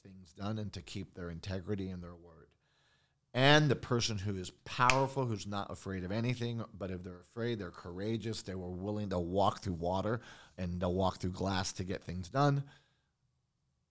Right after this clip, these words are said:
And also the person who's loving and kind and,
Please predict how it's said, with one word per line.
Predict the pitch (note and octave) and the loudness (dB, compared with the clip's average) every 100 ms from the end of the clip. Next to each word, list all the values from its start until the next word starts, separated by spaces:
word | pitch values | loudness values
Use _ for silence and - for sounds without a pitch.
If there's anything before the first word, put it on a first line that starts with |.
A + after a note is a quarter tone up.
| _ _ C#3 | _ _ 6
And | C#3+ C#3+ | 6 8
also | A#2 A2+ A#2+ | 6 4 0
the | G2+ | -2
person | - G2+ G2 | -2 -4 -4
who's | F#2 F#2+ F#2 | -6 -8 -6
loving | F#2 F2+ F#2 | -4 -2 -4
and | F2 | -6
kind | F2 F2+ F2 F2+ | -6 -6 -4 -4
and, | F2+ | -6